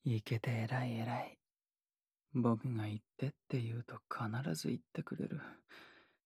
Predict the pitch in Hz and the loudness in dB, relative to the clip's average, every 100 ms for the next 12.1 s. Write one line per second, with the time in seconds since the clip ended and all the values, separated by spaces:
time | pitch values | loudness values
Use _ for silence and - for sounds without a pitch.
0 | _ _ 135 110 - - 104 - 113 - | _ _ -2 -2 -2 -2 -2 0 -2 -2
1 | - - _ _ _ _ _ - - 196 | -6 -8 _ _ _ _ _ -2 0 0
2 | 190 - - - - - - 120 123 110 | 0 0 -2 -8 -10 -10 -6 -2 -2 -2
3 | - - - - _ _ _ _ _ _ | -6 -10 -10 -14 _ _ _ _ _ _
4 | _ _ _ _ _ - 123 - - - | _ _ _ _ _ -2 -2 0 -2 -2
5 | - - - _ _ _ - - - _ | -6 -20 -20 _ _ _ -20 -20 -20 _
6 | _ _ _ _ _ _ _ - 120 101 | _ _ _ _ _ _ _ -6 -4 -4
7 | - 104 101 113 - - 104 101 - 113 | -4 -2 -2 -2 -4 -2 -2 0 0 0
8 | 107 - 113 113 - 123 117 110 - - | -4 -2 -2 0 -2 -2 -2 -2 -2 -2
9 | 110 110 120 - - _ _ _ _ _ | -2 -4 -8 -8 -20 _ _ _ _ _
10 | _ _ _ _ 123 139 - - - - | _ _ _ _ -4 -4 -6 -12 -12 -6
11 | 101 - - - _ _ _ _ _ - | -6 -6 -14 -20 _ _ _ _ _ -4
12 | 113 | -4